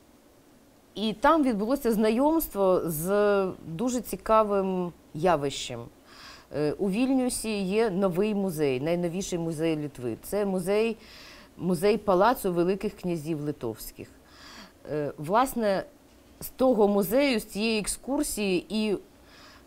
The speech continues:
виникло оце відчуття про те, що культура, культурна спадщина, вона і є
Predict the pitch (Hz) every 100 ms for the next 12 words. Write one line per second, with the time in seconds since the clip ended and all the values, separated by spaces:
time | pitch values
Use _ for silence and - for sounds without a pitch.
0 | - - - - 185 240 240 196 190 170
1 | - 185 - 190 180 165 196 - 190 -
2 | 240 285 302 - - - - 185 220 220
3 | - 196 185 170 - - - 196 190 269
4 | 277 185 156 - 185 180 208 196 180 -
5 | 233 254 - 202 170 147 175 190 208 196
6 | 196 180 156 226 254